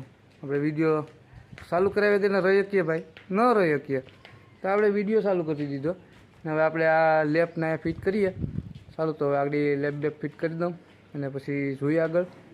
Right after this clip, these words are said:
પાવર આવી ગયા કે નથી આવતો એ, તો વીડિયોમાં રહેજો. તો મિત્રો, આપણે આનો લેપ છે ને શું કે ગામમાં પપ્પા લેવા ગયા તો એ લઈને આવે પછી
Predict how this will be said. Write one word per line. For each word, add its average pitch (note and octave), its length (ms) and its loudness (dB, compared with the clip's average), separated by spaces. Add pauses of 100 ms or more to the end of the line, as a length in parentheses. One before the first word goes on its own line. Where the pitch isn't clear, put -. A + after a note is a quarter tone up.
(160)
પાવર C#3+ 320 0
આવી D3+ 300 0
ગયા E3+ 220 0
કે D3 160 0
નથી C#3 300 -2
આવતો C#3 280 0
એ, C#3+ 80 0 (220)
તો C3+ 180 -2
વીડિયોમાં C#3+ 540 -2
રહેજો. C#3+ 280 0 (2000)
તો F3+ 140 -2
મિત્રો, G3 320 2
આપણે F#3+ 440 6 (1500)
આનો F#3+ 280 4
લેપ G#3+ 240 4
છે A#3 160 4
ને F#3+ 140 4 (1500)
શું G3 180 2
કે D3 460 6 (220)
ગામમાં F3 540 6
પપ્પા E3+ 280 2
લેવા F3 260 6
ગયા F3+ 280 4
તો E3+ 60 6 (160)
એ E3 120 6
લઈને D#3+ 340 6
આવે F3 260 6 (580)
પછી D#3 800 2